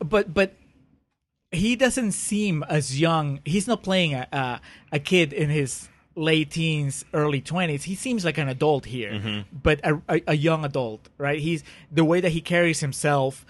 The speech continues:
Speaker 1: in, and the environment that surrounds him is, is adult life. He has a job. He has his own apartment. He has, uh, he's a, he's a leading man
Speaker 2: Yeah.
Speaker 1: in a way that he wasn't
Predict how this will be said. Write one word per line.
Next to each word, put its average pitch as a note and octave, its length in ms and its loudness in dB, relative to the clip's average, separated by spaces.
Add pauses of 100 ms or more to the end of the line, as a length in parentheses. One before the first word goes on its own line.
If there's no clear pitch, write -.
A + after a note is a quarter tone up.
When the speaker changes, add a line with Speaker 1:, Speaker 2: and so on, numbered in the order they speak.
(240)
Speaker 1:
in, C#3 360 0
and C#3+ 180 0
the C#3+ 60 0
environment D#3 420 4
that C#3 140 -4
surrounds D#3 400 2
him C#3 100 -2
is, D3 300 -6
is - 320 -4
adult C#3 360 -2
life. C3+ 300 -2
He C#3+ 140 -2
has D3 160 -2
a C#3 40 -4
job. C#3+ 540 2
He C#3 200 -4
has C3+ 280 -4
his C#3 160 -10
own C3+ 160 -6
apartment. D3 640 0
He C#3+ 200 -2
has, C3+ 280 -4 (380)
uh, B2+ 160 -6 (1120)
he's E3+ 380 -2 (220)
a, E3 100 4
he's F3+ 200 2
a F3+ 60 2
leading D#3+ 440 -2
man B2 460 -4
Speaker 2:
Yeah. C3 220 4
Speaker 1:
in - 20 0
a C3+ 60 0
way C#3+ 220 2
that C3+ 200 -2
he C3 140 -4
wasn't C3 580 -6